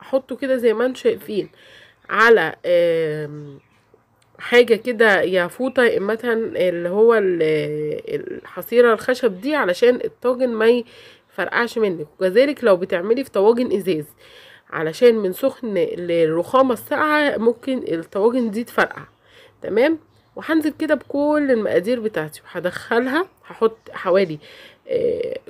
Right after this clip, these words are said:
كوباية، نص كوباية من المية على حسب ما الطاجن ياخد معايا. شايفين نسبة المية تبقى كده،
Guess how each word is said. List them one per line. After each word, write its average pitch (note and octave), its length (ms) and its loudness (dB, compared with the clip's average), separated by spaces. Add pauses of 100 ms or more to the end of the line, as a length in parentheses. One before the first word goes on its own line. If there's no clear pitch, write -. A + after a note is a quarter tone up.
كوباية، A3 420 2
نص A#3+ 240 -8
كوباية F#3+ 460 0
من F3 160 -6
المية A3 400 -2
على A3+ 220 2
حسب C4+ 300 -2
ما G#3+ 120 -4
الطاجن B3+ 460 -2
ياخد B3+ 320 -2
معايا. E3+ 360 -2
شايفين B3+ 600 -6
نسبة A#3 300 -8
المية A3 200 2
تبقى - 240 -2
كده، - 160 -14